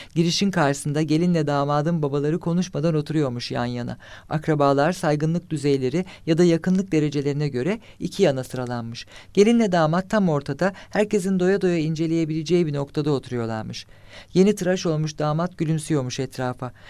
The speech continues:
Gelinin yüzünü örten o pırıltılı kırmızı duvağın altında neler hissettiğini bilmek imkansızmış. Ara sıra bir kadın usulcacık yanına yanaşıp içecek bir şeyler getiriyormuş. İkisi birlikte duvağı azıcık kaldırıyormuş ki gelin hem üstüne dökmeden içebilsin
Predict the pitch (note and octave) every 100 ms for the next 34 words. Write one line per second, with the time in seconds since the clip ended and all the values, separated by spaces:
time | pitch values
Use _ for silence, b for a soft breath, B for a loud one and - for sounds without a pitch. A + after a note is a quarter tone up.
0 | B - E3+ G3+ G#3+ B3+ D4 E3 E3 F3
1 | F#3+ D#3+ D3 D3+ D3+ D#3 D#3+ E3 F3 F3
2 | - E3+ E3+ F3+ F3 D#3 C#3+ C#3 C#3 C3+
3 | C#3+ D3+ F3 B - E3 G3 G#3 F3+ -
4 | D#3+ E3+ D#3+ D#3 D3+ D3+ D#3 - C#3 D3
5 | C3 C3 C3+ A#2+ B2+ - - B B B
6 | - A3+ C#4 A#3+ A#3 G#3 G3+ G3 F3+ E3+
7 | G#3+ G3+ D3+ C3 - D#3+ E3 F3 D3 C3
8 | C3 G#3 B B - D#3+ G3+ G3+ E3+ F3
9 | E3 D#3+ D3 A#2+ - A#2+ A#2 A#2 - B
10 | B G3+ A3 - F#3+ C3 A#2+ A#2 F#3 F3
11 | D#3 D#3+ E3 - E3+ D3+ D#3 E3 D3+ D3
12 | E3 F3+ A3+ - F#3+ B B - F#3+ G3+
13 | G3 F#3+ F3+ - F3+ F3 F#3 E3 C#3 C#3
14 | - D#3+ D#3+ D#3 A#3